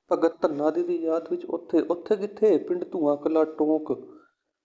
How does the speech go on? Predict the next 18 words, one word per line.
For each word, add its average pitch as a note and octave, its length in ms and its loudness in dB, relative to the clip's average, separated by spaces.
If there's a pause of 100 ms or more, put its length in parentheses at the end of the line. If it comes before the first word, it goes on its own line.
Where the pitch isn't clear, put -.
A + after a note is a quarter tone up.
(480)
ਵਿੱਚ F3 240 -4
ਇੱਕ - 300 -12
ਗੁਰਦੁਆਰਾ D#3 500 2
ਸਾਹਿਬ E3 280 2
ਬਣਵਾਇਆ C#3+ 420 0
ਹੈ। D#3 160 4
ਸੰਤਾਂ - 1120 0
ਦੀ F#3 160 0
ਇੱਛਾ - 520 2
ਸੀ E3+ 280 -2
ਕਿ C#3 400 -6 (1300)
ਗੁਰਦੁਆਰਾ F#3 540 4
ਭਗਤ F#3 440 0 (960)
ਜੀ D3+ 240 2
ਦੀ F#3 400 0 (680)
ਜ਼ਮੀਨ E3+ 460 2
ਵਿੱਚ F#3 300 -6
ਬਣੇ, C3+ 460 -4